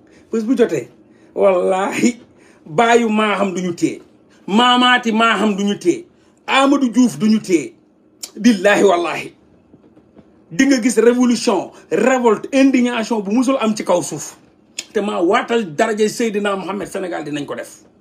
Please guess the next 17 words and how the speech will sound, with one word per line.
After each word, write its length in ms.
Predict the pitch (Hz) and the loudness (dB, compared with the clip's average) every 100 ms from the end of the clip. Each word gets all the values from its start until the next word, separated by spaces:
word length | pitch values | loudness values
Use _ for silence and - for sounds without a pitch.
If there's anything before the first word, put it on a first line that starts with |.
| _ _ - - | _ _ -20 -6
Billahi 480 | 185 190 165 170 165 | -2 -2 0 0 0
wallahi. 520 | 147 147 139 120 - _ _ _ | -2 -2 -6 -8 -12 _ _ _
Ñi 80 | 139 | -4
ngi 100 | 147 | -2
ne 100 | 135 - | -2 -8
tekk, 200 | 151 151 _ _ _ _ _ - | -12 -12 _ _ _ _ _ -12
tekk, 200 | 151 - _ _ _ - | -12 -12 _ _ _ -12
tekk, 300 | - - 123 | -12 -12 -16
bu 120 | 127 | -16
kenn 220 | - 180 151 | -8 -4 -4
wax, 360 | 131 131 110 - - - | -6 -10 -14 -18 -20 -12
bu 140 | 135 170 | -2 0
leen 200 | 175 151 - | 0 -2 -4
coow, 340 | 160 127 113 - - - | -2 0 -4 -10 -20 0
bu 100 | 165 | 2
leen 160 | 180 175 | 2 -2
xëccoo, 560 | - - 196 190 190 | -6 -4 4 6 4